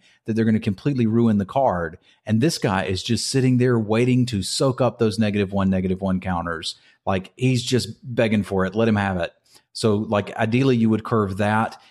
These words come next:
into then some stupid push stat line, dump all your counters on this guy,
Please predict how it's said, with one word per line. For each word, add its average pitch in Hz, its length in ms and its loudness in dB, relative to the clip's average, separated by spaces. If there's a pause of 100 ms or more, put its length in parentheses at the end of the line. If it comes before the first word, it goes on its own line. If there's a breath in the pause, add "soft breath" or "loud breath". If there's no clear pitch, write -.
(140 soft breath)
into 110 200 0
then 104 180 2
some 101 480 0
stupid 120 560 -2
push - 460 -2
stat 120 420 -2
line, 92 480 -2 (280 soft breath)
dump 123 260 0
all 117 120 2
your 104 140 2
counters 110 380 0
on 98 140 2
this 107 200 0
guy, 90 300 -2